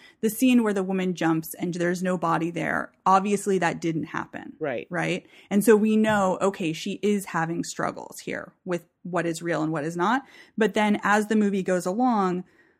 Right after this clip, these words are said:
Speaker 1: we do know that things are really happening,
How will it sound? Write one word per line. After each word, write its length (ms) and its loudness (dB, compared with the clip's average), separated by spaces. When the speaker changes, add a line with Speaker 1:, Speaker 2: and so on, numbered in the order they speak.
Speaker 1:
we 180 2
do 260 4
know 460 0
that 240 -2
things 480 0
are 400 4
really 340 -2
happening, 680 2